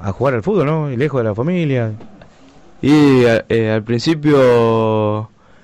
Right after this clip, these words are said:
Speaker 2: me costó, pero bueno, fue por lo que tanto luchamos con mi mamá desde chico. Eh, de muy chico ella me llevaba a la cancha, día de lluvia, sol,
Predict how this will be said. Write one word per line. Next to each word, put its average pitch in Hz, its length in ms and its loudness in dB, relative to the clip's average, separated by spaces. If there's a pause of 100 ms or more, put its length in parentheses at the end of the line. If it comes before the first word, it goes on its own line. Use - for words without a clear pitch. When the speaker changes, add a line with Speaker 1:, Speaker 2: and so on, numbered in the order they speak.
Speaker 2:
me 131 180 -2
costó, 156 580 2
pero 120 500 4
bueno, 131 540 2
fue 156 200 -2
por 135 180 -2
lo 120 160 0
que 113 380 0
tanto 143 280 2
luchamos 127 420 4
con 117 180 2
mi 113 80 2
mamá 120 600 0 (320)
desde 117 260 -2
chico. 117 460 -2 (580)
Eh, 104 720 -2 (140)
de 107 180 -4
muy 123 180 -2
chico 123 300 -2
ella 123 260 0
me 110 120 -2
llevaba 120 340 0
a - 20 0
la 107 140 0
cancha, 123 460 -4
día 110 200 -2
de 101 80 -2
lluvia, 110 640 -2
sol, 107 840 -2